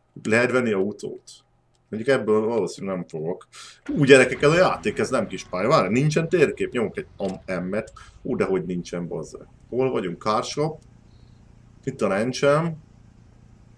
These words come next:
Igazából megyünk az úton végig, azt jó lesz. Van Best Burger, meg General Store, meg Hardware Store. Jó. Küldjük neki, gyerekek, mit bír ez a Erda?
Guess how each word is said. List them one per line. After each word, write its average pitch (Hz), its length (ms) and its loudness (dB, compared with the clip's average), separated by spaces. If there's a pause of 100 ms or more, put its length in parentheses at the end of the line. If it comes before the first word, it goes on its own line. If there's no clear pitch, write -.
(460)
Igazából 135 640 2
megyünk 117 380 0
az 104 100 -2
úton 117 320 -4
végig, 123 320 0
azt 123 160 -6
jó 120 160 2
lesz. 87 180 -2 (200)
Van 117 220 2
Best 117 260 2
Burger, 120 520 2
meg 92 180 -4
General 113 440 4
Store, 113 400 -2
meg 92 160 -6
Hardware 104 460 -2
Store. 110 400 -2 (480)
Jó. 101 260 -4 (2750)
Küldjük 143 300 0
neki, 117 200 0
gyerekek, 104 380 0
mit 127 180 -2
bír 101 140 -2
ez 92 100 0
a 90 140 0
Erda? 80 320 -6